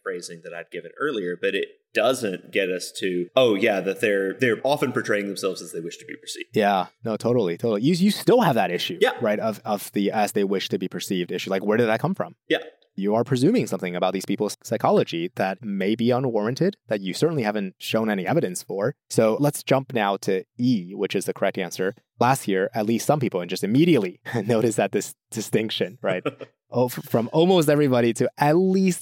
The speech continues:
Speaker 2: some people. Yeah, that's necessary because it, you really, how much lower can you go than that? It's just, you go to zero, right? But anyway, at least some people responding in polls wish to be perceived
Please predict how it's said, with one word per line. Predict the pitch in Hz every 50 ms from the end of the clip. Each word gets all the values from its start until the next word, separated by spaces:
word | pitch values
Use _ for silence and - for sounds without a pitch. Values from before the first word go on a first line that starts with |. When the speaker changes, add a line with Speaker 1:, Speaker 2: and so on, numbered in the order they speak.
| 185
Speaker 2:
some | 170 - - 151 156 156
people. | 156 127 113 - -
Yeah, | 143 151 156 160 135 107 98 _ _
that's | - 135 156 185 - -
necessary | 185 190 214 214 - 208 - 214 208 202 202 202
because | 185 156 - 151 139 135
it, | 107 101 -
you | - 123 117
really, | 110 120 135 165 190 190 - -
how | - 135 147 160
much | 175 170 -
lower | - 135 139 139 139
can | 131 - 123
you | 110
go | 110 120 113
than | 113 101
that? | 98 110 131 135
It's | 110 104
just, | - 107 98 -
you | 95 107 104
go | 117 110
to | 104
zero, | 92 90 98 117 113 - - - _ _ _
right? | - - - 92 - -
But | - 220
anyway, | 262 247 214 202
at | 185 -
least | 156 175
some | - 175 160
people | 160 143 139
responding | 127 113 - 120 117 117
in | 107
polls | - 104 101 101 104 113 - _ _ -
wish | 131 120 120 135 156 180 208 208 - - - -
to | - 160
be | 160 156
perceived | 151 143 127 - - 147 143 120 92 87 -